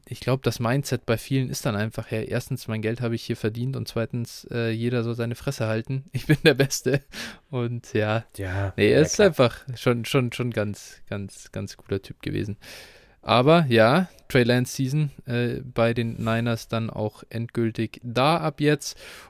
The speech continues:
Speaker 1: Und, äh, ja, was generell die Playoffs gebracht haben, ist ja so ein bisschen das Thema unserer heutigen Folge. Bevor wir dazu kommen, haben wir aber noch eine ganze Menge andere Sachen.
Speaker 2: <laughs>
Speaker 1: Äh,
Speaker 2: Ja.
Speaker 1: unter anderem, unter anderem habe ich heute gesehen,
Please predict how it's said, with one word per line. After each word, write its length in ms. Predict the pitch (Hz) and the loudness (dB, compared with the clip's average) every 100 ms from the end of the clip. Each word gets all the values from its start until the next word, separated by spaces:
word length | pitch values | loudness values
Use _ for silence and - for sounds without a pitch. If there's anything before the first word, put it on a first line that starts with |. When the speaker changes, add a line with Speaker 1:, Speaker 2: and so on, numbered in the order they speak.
| _ | _
Speaker 1:
Und, 600 | 131 131 131 131 127 - | 0 2 2 -2 -4 -10
äh, 400 | 117 123 123 120 110 | -6 -4 -2 -2 -2
ja, 220 | 139 135 | 2 4
was 260 | 117 - - | 2 0 0
generell 320 | 135 143 143 | 2 4 4
die 80 | 123 | 2
Playoffs 420 | - 123 139 - | 2 4 4 2
gebracht 400 | 147 147 147 - | -2 2 0 2
haben, 220 | 170 160 | 0 0
ist 100 | 131 | -2
ja 60 | 127 | -4
so 80 | 120 | -4
ein 40 | |
bisschen 280 | 123 - 117 | -4 -4 -4
das 140 | 113 - | -4 -4
Thema 260 | 120 123 | -2 -2
unserer 320 | 120 120 117 | -4 -4 -4
heutigen 320 | 113 113 113 113 | -2 -4 -4 -4
Folge. 380 | - 117 147 | -2 0 0
Bevor 320 | 143 113 117 113 | -4 -4 -2 -2
wir 80 | |
dazu 400 | 110 110 185 - | 2 2 2 -2
kommen, 260 | - 160 151 | -2 2 4
haben 120 | 139 | 4
wir 60 | 135 | 2
aber 120 | 127 | 0
noch 140 | 127 120 | -2 -4
eine 80 | 127 | -4
ganze 360 | 120 123 131 | -4 -4 -4
Menge 260 | 120 117 - | -4 -4 -2
andere 320 | 156 147 104 | 0 2 2
Sachen. 340 | 110 - 185 - - - - | 0 0 -2 -4 -12 -18 -18
Speaker 2:
<laughs> 400 | - - - - | -12 -10 -6 -6
Speaker 1:
Äh, 60 | 123 | -4
Speaker 2:
Ja. 60 | 120 | 2
Speaker 1:
unter 320 | 180 208 135 | 4 6 6
anderem, 480 | 143 156 165 190 175 | 6 4 4 2 4
unter 460 | 180 277 277 139 107 | 4 4 4 2 2
anderem 440 | 117 113 113 117 | 0 0 0 0
habe 140 | 117 | 0
ich 80 | 110 | 0
heute 240 | 120 113 117 | 0 -2 -4
gesehen, 460 | 113 117 127 147 | -2 0 0 0